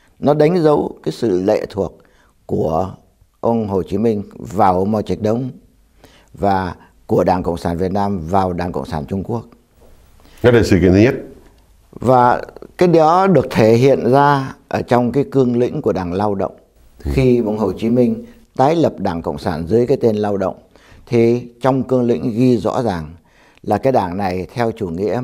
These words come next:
Speaker 1: Marx, theo chủ nghĩa Lenin và theo tư tưởng Mao Trạch Đông.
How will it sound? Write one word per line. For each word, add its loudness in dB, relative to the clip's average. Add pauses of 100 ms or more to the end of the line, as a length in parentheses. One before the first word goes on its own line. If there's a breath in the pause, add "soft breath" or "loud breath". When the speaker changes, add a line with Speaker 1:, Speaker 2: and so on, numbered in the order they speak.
Speaker 1:
Marx, -8 (500)
theo -2 (200)
chủ -8
nghĩa -2
Lenin 2 (300 soft breath)
và -8
theo -2
tư -4
tưởng -8
Mao -4
Trạch -8
Đông. -6